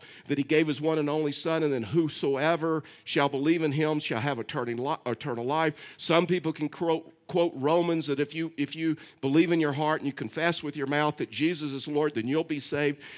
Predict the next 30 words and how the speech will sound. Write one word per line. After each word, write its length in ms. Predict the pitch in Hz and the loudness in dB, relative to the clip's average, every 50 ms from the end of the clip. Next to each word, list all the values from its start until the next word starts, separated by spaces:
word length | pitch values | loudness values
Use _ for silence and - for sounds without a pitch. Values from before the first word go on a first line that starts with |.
| - - | -2 2
And 120 | - 185 | 2 2
so 120 | - 233 214 | 4 4 4
there's 160 | 208 190 180 | 4 4 4
a 40 | 175 | 4
lot 280 | 180 185 196 220 220 | 4 4 6 4 4
of 60 | 202 - | 2 0
people 240 | 214 226 - 196 180 | -2 -2 0 0 0
that 140 | 170 165 | 0 0
can 120 | - 175 156 | 0 -2 -2
say, 220 | - - 165 165 | 0 2 2 2
"You 120 | 165 175 196 | 4 2 2
know 60 | 202 | 2
what? 240 | 202 208 208 208 - - | 2 2 0 0 0 0
I, 160 | 156 190 208 - - | 0 0 0 0 0
I 160 | 156 190 233 | 0 0 0
can 160 | 220 - 180 | 0 -4 -8
tell 220 | 151 - 175 196 214 | -4 -2 0 2 4
you 80 | 214 | 4
the 80 | 190 175 | 2 2
plan 260 | - - 165 160 151 | 0 -2 -2 -2 -2
of 80 | 147 139 | -2 -4
salvation." 720 | - - 135 135 123 123 147 170 190 - - - 110 101 98 _ _ _ _ _ _ _ _ _ _ _ _ _ _ _ _ _ _ _ _ - - - _ _ _ _ _ _ _ _ _ _ _ _ _ _ _ | -4 -4 -4 -2 -2 0 0 0 0 -2 -4 -6 -8 -8 -10 _ _ _ _ _ _ _ _ _ _ _ _ _ _ _ _ _ _ _ _ -20 -20 -20 _ _ _ _ _ _ _ _ _ _ _ _ _ _ _
But 120 | - 131 - | -6 -2 2
then 160 | 170 202 220 | 2 4 4
they 120 | 208 180 | 4 2
get 280 | 156 - 185 190 185 - | 2 2 0 0 0 -2
to 100 | 170 151 | -4 -2
the, 160 | 135 131 117 113 120 _ _ _ _ _ _ _ _ - | -2 -4 -6 -6 -12 _ _ _ _ _ _ _ _ -8
the 100 | - 123 | -8 -6
gospel. 640 | 101 110 139 156 170 214 226 - - - - - | -4 -2 0 2 2 2 2 0 -6 -8 -10 -14